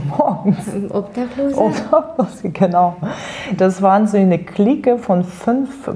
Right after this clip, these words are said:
Speaker 1: besoffener, ähm, Männer, also so, so besoffen, dass sie noch sitzen konnten,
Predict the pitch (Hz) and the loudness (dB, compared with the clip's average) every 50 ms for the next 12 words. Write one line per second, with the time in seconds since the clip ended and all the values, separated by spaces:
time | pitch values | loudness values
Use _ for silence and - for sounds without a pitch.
0 | - - 180 180 - 175 185 208 202 - 208 196 196 185 175 160 - - 165 175 | -6 -6 -2 0 4 4 4 4 2 2 2 4 4 4 4 2 0 0 0 0
1 | 170 170 170 165 165 160 160 160 151 143 151 156 156 160 185 226 233 233 226 220 | 0 0 0 -2 -2 0 0 0 0 0 0 2 4 4 4 4 4 2 2 0
2 | - 160 143 139 139 127 139 131 123 120 120 127 - 127 127 123 147 156 165 165 | 0 0 -2 -2 -4 -2 0 0 2 2 0 -2 -2 -4 -2 2 4 4 4 4
3 | 147 151 147 151 147 151 156 156 - 156 143 151 143 - 151 135 127 127 127 - | 4 2 2 4 2 2 2 2 0 0 0 0 0 0 -2 -2 -2 -2 0 0
4 | 196 196 196 - - 165 160 160 - 160 147 147 143 - - 131 | 0 0 0 -2 -4 -4 -4 -2 -2 0 0 0 0 -2 -6 -10